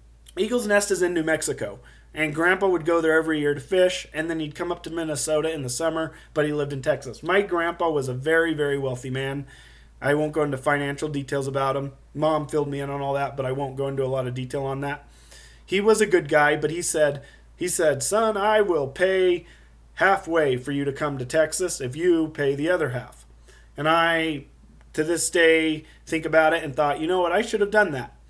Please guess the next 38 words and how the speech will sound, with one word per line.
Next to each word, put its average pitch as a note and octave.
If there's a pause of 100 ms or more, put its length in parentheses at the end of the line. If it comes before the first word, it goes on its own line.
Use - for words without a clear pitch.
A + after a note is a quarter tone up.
(380)
because D3
he F3+
would F#3
not F3+
live G3
forever. A#2 (720)
But G3 (240)
let D3+
bygones E3+
be D3+
bygones, F3+
forgive E3
yourself. F3 (720)
Anyways, G3+
when D#3+
I F3+
went G3+
up F#3+
to E3
Grandma's, D3+ (440)
I -
had E3
a C#3+
sight F3
of E3+
Minnesota. D3 (280)
It D#3
was D3+
a D3
great F#3
place E3+
to C#3+
be. D#3+
I C#3+
saw C#3
the C3+
Viking D3+
Stadium. D#3